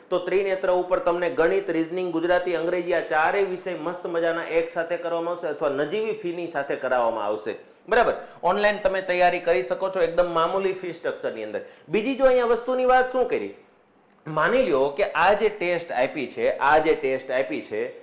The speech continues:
એની અંદર તમને અહીંયા કીધું કે પ્રાથમિક પરીક્ષામાં લઘુત્તમ લાયકી ધોરણ જે છે એ બિન અનામતવાળા, પછી કોઈ પણ શૈક્ષણિક રીતે પછાત વર્ગના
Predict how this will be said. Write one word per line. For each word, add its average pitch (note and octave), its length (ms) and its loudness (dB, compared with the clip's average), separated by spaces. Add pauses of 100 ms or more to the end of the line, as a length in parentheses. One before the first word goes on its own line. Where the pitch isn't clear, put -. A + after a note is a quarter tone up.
(200)
એની A#3+ 260 2
અંદર A3 200 2
તમને F3 300 -2
અહીંયા C#3+ 200 -2
કીધું D3+ 220 -4
કે B2 100 0 (100)
પ્રાથમિક E3 640 0
પરીક્ષામાં F#3 680 0 (120)
લઘુત્તમ A3+ 560 0
લાયકી E3+ 540 2
ધોરણ C#3+ 460 0
જે B2 160 0
છે C3+ 220 0 (460)
એ C3 100 -2
બિન D3 380 -2
અનામતવાળા, F3+ 760 2 (500)
પછી E3+ 280 0 (160)
કોઈ D#3+ 140 4
પણ E3 200 0
શૈક્ષણિક F#3 580 0
રીતે F3+ 220 -2 (120)
પછાત F3+ 420 4
વર્ગના F3+ 420 0